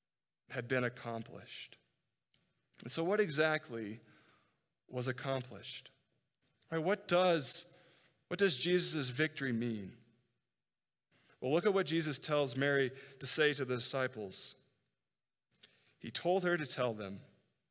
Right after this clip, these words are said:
"I am ascending to my Father and your Father,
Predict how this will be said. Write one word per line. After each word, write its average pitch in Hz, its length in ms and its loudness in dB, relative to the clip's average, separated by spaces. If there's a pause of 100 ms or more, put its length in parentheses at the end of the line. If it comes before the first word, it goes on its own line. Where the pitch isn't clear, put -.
(640)
"I 110 80 -4
am 117 100 -2
ascending 151 600 0 (240)
to 117 160 -6
my 135 260 2
Father 135 600 -2 (880)
and 113 160 -2
your 110 300 -2
Father, 101 560 -10